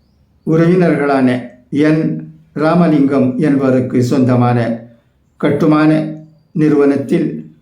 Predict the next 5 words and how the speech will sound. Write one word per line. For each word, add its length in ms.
வருமான 500
வரித்துறையினர் 1700
செவ்வாய்க்கிழமை 840
சோதனை 680
நடத்தினர். 540